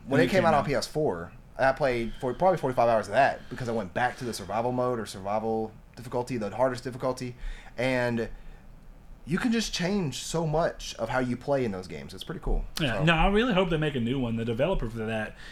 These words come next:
Speaker 2: is insane, 'cause twenty thirty-three, I'm not twenty thirty-three, I'm sorry. Last Light on P S three was ten eighty P, uh, thirty frames per second, which on P S three was just ridiculous.
Speaker 1: Yeah.
Speaker 2: It never happened.
Speaker 1: That is
Speaker 2: It's
Speaker 1: pretty
Speaker 2: very, very rare.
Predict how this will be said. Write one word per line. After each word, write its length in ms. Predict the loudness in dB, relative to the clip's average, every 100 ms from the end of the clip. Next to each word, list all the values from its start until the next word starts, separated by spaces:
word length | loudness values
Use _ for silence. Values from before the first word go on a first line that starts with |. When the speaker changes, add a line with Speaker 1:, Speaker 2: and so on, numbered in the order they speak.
| -8 -4
Speaker 2:
is 160 | -4
insane, 400 | -4 -2 0 0
'cause 260 | 0 0 -2 -4
twenty 260 | 0 2 2
thirty-three, 500 | 2 2 2 0 0
I'm 80 | 0
not 120 | 0
twenty 160 | -2
thirty-three, 240 | -2 -4 -4
I'm 80 | -6
sorry. 160 | -6 -10 -12 -2
Last 280 | 2 2 0
Light 240 | 0 0
on 140 | 0 -2
P 180 | 0 -2
S 80 | -2
three 280 | -2 0
was 320 | 0 -2 -6 -12 -14
ten 160 | -4 -2
eighty 160 | 0 0
P, 380 | 0 -2 -4 -10 -20 -20 -20 -20 -20 -10 -2
uh, 340 | 0 0 -2
thirty 220 | -2 -2
frames 200 | -2 -6
per 60 | -8
second, 240 | -8 -10 -16 -20 -2
which 260 | 0 0 0
on 140 | -2
P 160 | 0 0
S 80 | 0
three 120 | 0
was 100 | 0
just 160 | -2 -10 -14
ridiculous. 580 | -12 -6 -4 -4 -6 4
Speaker 1:
Yeah. 320 | 8 8 8
Speaker 2:
It 40 | 8
never 320 | 6 6 4
happened. 420 | 2 0 -2 -4
Speaker 1:
That 100 | 0
is 180 | 2 2
Speaker 2:
It's 20 |
Speaker 1:
pretty 200 | 0 4
Speaker 2:
very, 280 | 8 8 8
very 240 | 6 2 0
rare. 280 | 0 -4